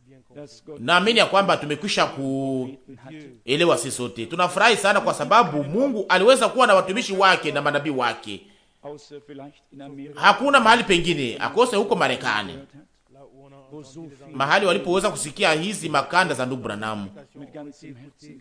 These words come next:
Mahubiri mengi yaweza kusikilikana, waweza kuam-, iliweza kuaminiwa kwa moyo wote na kukubaliwa kama vile hapa. Lakini tunasema katika uhaki wote,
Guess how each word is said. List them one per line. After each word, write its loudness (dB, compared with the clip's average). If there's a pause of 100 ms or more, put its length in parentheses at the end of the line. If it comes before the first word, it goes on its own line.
Mahubiri 0
mengi 0
yaweza 2
kusikilikana, -2 (200)
waweza -2
kuam-, 0
iliweza 0
kuaminiwa 0
kwa -4
moyo -2
wote -4
na -2
kukubaliwa -2
kama -2
vile -6
hapa. -6 (1400)
Lakini -2 (1300)
tunasema 2
katika 0
uhaki 2
wote, -4